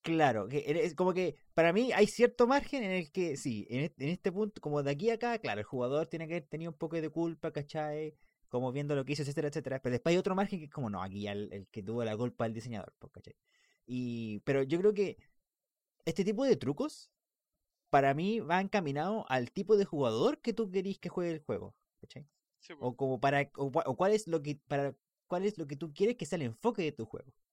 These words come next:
Speaker 1: ¿cachai? Como volviéndolo del Bioshock, como por ejemplo, que si lo loco era un shooter,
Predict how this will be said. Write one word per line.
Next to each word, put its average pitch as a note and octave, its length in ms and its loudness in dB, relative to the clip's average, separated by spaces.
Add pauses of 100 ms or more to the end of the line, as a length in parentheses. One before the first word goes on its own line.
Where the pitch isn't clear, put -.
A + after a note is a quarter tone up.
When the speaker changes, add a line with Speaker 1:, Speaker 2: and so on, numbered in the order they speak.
(280)
Speaker 1:
¿cachai? - 260 -14 (280)
Como A#2 300 -6 (140)
volviéndolo E3 480 0
del D#3 120 0
Bioshock, E3 440 -2 (220)
como C3+ 180 -6
por C3 120 -2
ejemplo, G#2+ 280 -8
que G#2+ 100 -8
si A2+ 160 -6
lo B2 160 -2
loco C#3+ 280 -4 (340)
era G3+ 180 0
un F3+ 140 0
shooter, G#2+ 360 -2